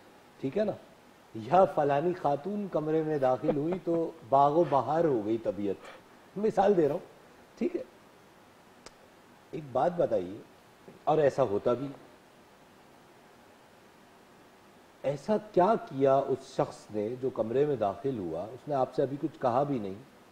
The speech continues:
ठीक है? और आपका मूड या तो अच्छा हो गया या ख़राब हो गया, यह हो-, ये, ये होता है, ठीक है?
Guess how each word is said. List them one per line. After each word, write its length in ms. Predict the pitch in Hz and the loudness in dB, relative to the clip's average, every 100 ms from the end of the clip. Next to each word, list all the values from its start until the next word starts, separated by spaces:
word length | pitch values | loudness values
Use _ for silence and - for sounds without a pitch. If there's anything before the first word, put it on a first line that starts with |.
| - - - - - | -20 -20 -20 -20 -14
ठीक 160 | 110 | -12
है? 100 | 156 202 - - - - - - - - - - - - - | -12 -14 -20 -20 -20 -20 -20 -20 -20 -20 -20 -20 -20 -20 -4
और 120 | 120 127 | 2 4
आपका 300 | 120 - 123 | 4 2 0
मूड 280 | 117 135 131 - | 2 -2 -4 -4
या 140 | 120 113 | 0 2
तो 120 | 110 | 0
अच्छा 280 | 107 - 135 | -4 -4 -4
हो 160 | 139 | -2
गया 200 | 139 147 | 0 4
या 140 | 135 113 | 4 4
ख़राब 320 | 107 95 95 | 0 -2 -2
हो 100 | 98 | -6
गया, 180 | 107 127 | -6 -2
यह 160 | 117 | 0
हो-, 160 | 104 107 | 0 0
ये, 240 | 110 110 | 0 -2
ये 80 | 113 | -2
होता 280 | 117 113 160 | 0 0 -4
है, 140 | 143 - - - - - | -8 -12 -20 -20 -20 -14
ठीक 140 | 156 | -12
है? 180 | - - | -12 -18